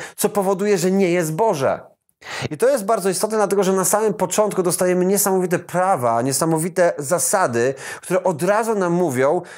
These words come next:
co jest w kategoryzacji Bożej, a co w tej kategoryzacji nie jest. I dlaczego to tak jest bardzo istotne w koncepcji w ogóle samego,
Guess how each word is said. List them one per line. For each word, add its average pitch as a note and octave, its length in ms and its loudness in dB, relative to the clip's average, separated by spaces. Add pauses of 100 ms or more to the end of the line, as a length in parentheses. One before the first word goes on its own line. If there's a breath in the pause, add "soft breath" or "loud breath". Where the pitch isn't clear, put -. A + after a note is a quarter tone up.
(160 loud breath)
co - 320 0
jest A#3+ 220 0
w - 40 -6
kategoryzacji D3 800 0
Bożej, B2 440 0 (220 loud breath)
a E3 80 -2
co F3+ 140 0
w D#3 60 -8
tej F#3 140 -2
kategoryzacji D#3+ 920 0
nie F#3 240 2
jest. - 520 -4 (640 loud breath)
I F#3 120 0
dlaczego A#3+ 360 0
to B3 100 -2
tak F#3+ 200 0
jest F3+ 240 0
bardzo G3 300 0
istotne F#3 360 -2
w - 60 -6
koncepcji F3+ 500 0
w D#3 80 0
ogóle F#3 260 0
samego, E3+ 500 0